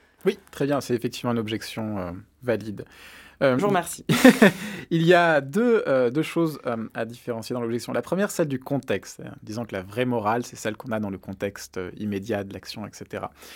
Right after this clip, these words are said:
Speaker 1: Euh, je pense qu'en fait, euh, c'est, euh, ce n'est pas complètement vrai.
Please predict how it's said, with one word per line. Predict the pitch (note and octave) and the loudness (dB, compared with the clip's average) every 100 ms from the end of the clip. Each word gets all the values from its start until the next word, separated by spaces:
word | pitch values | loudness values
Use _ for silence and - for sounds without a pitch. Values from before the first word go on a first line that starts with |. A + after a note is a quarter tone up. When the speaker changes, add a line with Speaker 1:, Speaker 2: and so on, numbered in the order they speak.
| - - - - D#3 | -18 -20 -20 -2 2
Speaker 1:
Euh, | D3+ | 2
je | C#3 D#3+ | 2 0
pense | E4+ | -2
qu'en | - | -2
fait, | E3 A3+ - - | 0 0 0 0
euh, | B2+ A#2+ A2+ G#2+ G#2 G#2 - _ _ _ _ _ | 2 2 0 -4 -6 -8 -12 _ _ _ _ _
c'est, | - - C3 A#2+ | -12 0 2 2
euh, | A2 G#2+ - _ | 2 -4 -8 _
ce | - | -8
n'est | B2+ | -4
pas | E3+ | -4
complètement | E3 E3+ C#3+ C3+ | -2 0 0 0
vrai. | A2+ G#2+ | -2 -4